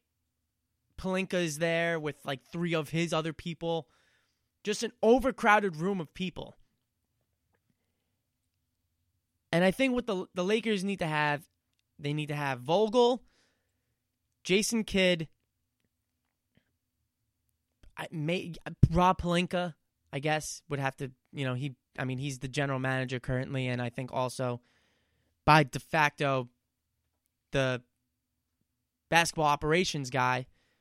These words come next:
or maybe that's Kurt Rambis, I don't know, but they didn't hire anyone new for that to fill Magic's position.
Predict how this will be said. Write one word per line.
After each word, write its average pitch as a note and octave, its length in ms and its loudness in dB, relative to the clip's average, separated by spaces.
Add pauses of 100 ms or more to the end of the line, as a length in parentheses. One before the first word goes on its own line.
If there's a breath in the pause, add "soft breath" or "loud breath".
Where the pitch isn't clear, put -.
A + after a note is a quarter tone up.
(160)
or C#3+ 100 -4
maybe D3 160 -2
that's C#3 180 0
Kurt - 180 -6
Rambis, A#2 360 -6
I B2 80 -4
don't A#2+ 120 -6
know, A2+ 160 -6
but B2+ 160 -10
they D3 140 -2
didn't D3+ 180 -6
hire D3 280 4
anyone C3 320 0
new B2+ 140 -2
for B2 140 -6
that B2 220 -4
to C#3 80 -6
fill C#3+ 200 0
Magic's B2+ 360 -2
position. B2 520 -6